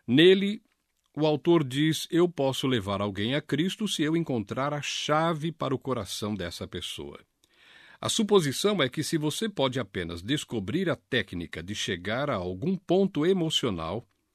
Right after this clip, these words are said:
você pode ganhar qualquer pessoa no planeta para Cristo, porque afinal ele morreu por todos eles. Essa é a ideia popular.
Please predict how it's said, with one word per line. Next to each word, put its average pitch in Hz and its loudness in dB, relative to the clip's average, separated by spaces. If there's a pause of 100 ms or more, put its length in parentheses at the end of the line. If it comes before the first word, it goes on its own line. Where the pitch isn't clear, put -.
(420)
você 110 4
pode 165 0
ganhar 147 4
qualquer 170 2
pessoa 143 -2
no 147 2
planeta 104 -2
para 143 -6
Cristo, - -8 (360)
porque 92 -2
afinal 127 0 (200)
ele 170 4
morreu 107 -2
por 170 -2 (160)
todos 127 0
eles. - -14 (540)
Essa 104 0
é 180 -2
a 196 0
ideia 113 0
popular. 117 -4